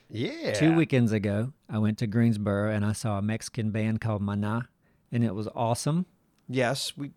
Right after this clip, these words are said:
Speaker 3: okay. I think we talked about
Speaker 2: So we talked
Speaker 3: that.
Speaker 2: about I was going, I think, last podcast,
Speaker 3: Did
Speaker 2: didn't
Speaker 3: we?
Speaker 2: we?
Speaker 3: Okay.
Speaker 1: Yeah, yeah. You were about to go last
Speaker 2: Yeah.
Speaker 1: podcast.
Speaker 3: Ah.
Speaker 2: So I went.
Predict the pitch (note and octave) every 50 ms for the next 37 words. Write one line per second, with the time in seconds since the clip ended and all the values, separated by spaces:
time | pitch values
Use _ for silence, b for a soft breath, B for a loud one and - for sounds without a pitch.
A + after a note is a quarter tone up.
0 | _ _ _ _ - A#2+ A#2+ - - G#2+ G#2 B2+ D#3 - - - _ _ _ _
1 | _ - C#3 A#2 - C3+ A#2 - - A2 G#2+ - - C3+ G#2 - D3 C#3+ - F3
2 | E3+ A2+ C3+ D#3+ D#3+ D#3+ D3+ C#3+ C3+ B2+ A#2 A2 D3+ D3 D3 C#3 B2 A#2 A2 -
3 | C3 B2 A2+ A2+ A#2 A2+ A2 G#2+ - - A2+ G#2 G2 F#2 - G#2 F#2+ F#2+ F#2 -
4 | - C3 C#3+ E3 F#3+ F#3+ - - D3 E3+ F#3 D#3+ F#3 F3 C3+ G#2 F#2 A#2 C3 A2+
5 | F#2 G2 A#2+ B2 A#2+ A#2 A2 G#2+ B2+ B2+ A2+ F#2 C3 C3+ C3+ C3 - A#2+ G#2+ A2
6 | G2 F2+ F2+ F#2 A#2 C3 C3 B2 B2 C3 C3+ C#3 C#3+ C3+ C3+ B2+ B2 A#2 A2+ G#2+
7 | G2 G2 F#2+ F#2 - - - - - - C#3 C3 B2 A#2 A#2 B2+ D3+ E3+ E3+ E3+
8 | E3+ - -